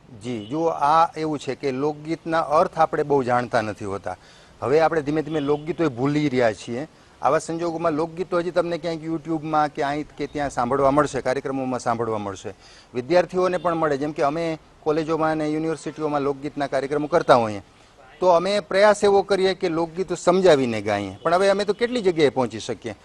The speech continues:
પણ અમે શું કર્યું છે, મેં ખાસ કરીને છેલ્લા આઠ એક દસ વર્ષથી અખબારોમાં લોકગીત અને એના રસદર્શનની કોલમો શરૂ કરી છે. તો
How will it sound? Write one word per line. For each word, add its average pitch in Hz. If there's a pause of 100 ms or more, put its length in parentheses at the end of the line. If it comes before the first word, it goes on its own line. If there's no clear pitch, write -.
(380)
પણ 196 (280)
અમે 156
શું 208
કર્યું 151
છે, 139
મેં 156
ખાસ 156
કરીને 160
છેલ્લા 151
આઠ 147
એક 151
દસ 143
વર્ષથી 139 (300)
અખબારોમાં 147 (300)
લોકગીત 160
અને 160
એના 151
રસદર્શનની 151
કોલમો 139
શરૂ 110
કરી 104
છે. 101 (480)
તો 165